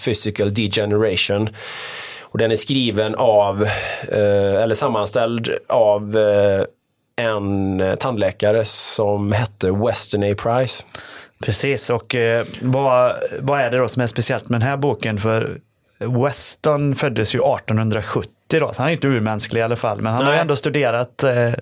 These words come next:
Speaker 2: något av det urmänskliga.
Speaker 1: Och precis, den här, det, det här som vi pratar om idag ska ju sättas i kontexten av det vi pratade om i förra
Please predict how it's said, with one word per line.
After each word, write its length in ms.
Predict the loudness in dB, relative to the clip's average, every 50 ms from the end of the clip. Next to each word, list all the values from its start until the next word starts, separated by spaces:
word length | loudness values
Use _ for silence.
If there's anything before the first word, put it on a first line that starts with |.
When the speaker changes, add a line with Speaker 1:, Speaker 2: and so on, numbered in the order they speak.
| -4 _
Speaker 2:
något 360 | 0 0 2 0 0 -2 0
av 120 | -2 -2 0
det 80 | 0
urmänskliga. 720 | 0 2 2 0 0 -2 -2 -4 -2 -2 0 0 0 -2 -4 -8 -10 -8 -6 -6 -6 -6 -8 -10 -12 -16 -18 -20 -10 0 2
Speaker 1:
Och 280 | 4 4 4 2 2
precis, 440 | 2 2 2 4 4 2 0 0 -4 -8 _ -12 -10 -8 -6
den 220 | -4 -2 0 2 2
här, 160 | 2 2 2 0
det, 120 | -2 -2 -2 0 -2 0 0
det 120 | 2 2
här 100 | 2 2
som 100 | 4 4
vi 80 | 4 4
pratar 220 | 4 2 2 4
om 80 | 4 4
idag 320 | 4 6 6 4 4 4
ska 120 | 2 0
ju 40 | 0
sättas 280 | 2 2 0 0 -2 0
i 20 |
kontexten 520 | 0 0 0 0 -2 -2 -2 -2 -2 0 0
av 60 | 2
det 100 | 2 2
vi 100 | 0 0
pratade 260 | 0 0 -2 0 0
om 80 | 0 0
i 60 | 2
förra 420 | 2 2 2 2 2 0 0 -2